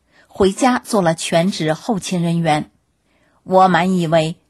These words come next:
我有多年的幼教工作经验与较强的管理能力，管一个家，看一个孩子，那真是小菜一碟儿。再说，我是个修炼人，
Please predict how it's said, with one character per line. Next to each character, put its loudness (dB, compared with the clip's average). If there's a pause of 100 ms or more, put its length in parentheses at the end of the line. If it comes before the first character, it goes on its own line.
(100)
我 -2
有 0
多 0
年 0
的 2
幼 0
教 -4
工 -4
作 -2
经 -2
验 0 (380)
与 -2
较 -2
强 -6
的 2
管 -2
理 2
能 -2
力， -4 (500)
管 0
一 -6
个 0
家， -2 (240)
看 -4
一 -8
个 -2
孩 -8
子， -4 (300)
那 -2
真 2
是 0
小 -6
菜 -10
一 -4
碟 -2
儿。 -4 (580)
再 -4
说， -4 (240)
我 0
是 -6
个 -2
修 0
炼 4
人， 0